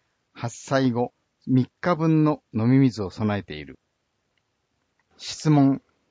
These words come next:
市の防災力強化を目指し、避難所となる学校に災害用マンホールトイレの設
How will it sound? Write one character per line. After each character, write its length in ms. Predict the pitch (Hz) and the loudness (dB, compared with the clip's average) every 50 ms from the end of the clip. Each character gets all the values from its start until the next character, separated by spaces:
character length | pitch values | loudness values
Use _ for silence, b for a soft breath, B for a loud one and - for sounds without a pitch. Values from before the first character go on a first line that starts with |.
| _ | _
市 240 | _ - - - 190 | _ -8 -2 0 2
の 120 | 175 143 110 | 2 2 0
防 260 | 92 87 117 143 160 | -2 -4 -6 -6 -6
災 260 | 151 - 165 160 151 | -4 -2 0 0 2
力 260 | 135 120 101 - - _ | 2 0 -2 -4 -12 _
強 200 | - 147 151 143 | -4 -2 -2 -2
化 140 | - - 104 | -2 -4 -4
を 80 | 95 90 | -4 -2
目 140 | 92 95 101 | -4 -4 -4
指 160 | 92 98 92 | -6 -8 -10
し、 240 | - - - 76 - _ _ _ _ _ _ _ _ _ _ _ _ _ _ _ _ _ _ _ _ _ | -10 -14 -16 -18 -20 _ _ _ _ _ _ _ _ _ _ _ _ _ _ _ _ _ _ _ _ _
避 160 | - - 147 | -6 0 2
難 240 | 151 165 170 175 175 | 4 4 4 4 4
所 140 | 170 170 165 | 2 0 -2
と 160 | - - 120 | -2 -2 -2
な 140 | 110 101 95 | -2 -2 -4
る 160 | 92 92 85 76 | -6 -8 -10 -10
学 180 | 92 101 95 - | -10 -12 -12 -12
校 200 | _ - 123 123 | _ -6 -2 -2
に 180 | 117 117 120 - | 0 0 -2 -4
災 320 | - - - 131 135 151 165 | -8 -14 -6 -4 -2 -2 0
害 220 | 170 165 165 160 | 0 -2 -2 -2
用 160 | 156 156 156 | -2 -2 -2
マ 220 | - - 127 131 143 | -2 -2 -2 0 0
ン 80 | 151 139 | 0 -2
ホ 160 | - - 156 | -4 -6 -6
ー 40 | 151 | -4
ル 120 | 147 143 | -4 -6
ト 200 | - - - 139 | -8 -6 -4 -2
イ 60 | 135 | -2
レ 100 | 113 101 | -2 -2
の 140 | 92 90 82 | -4 -4 -6
設 240 | - - 110 104 - | -6 -8 -10 -10 -10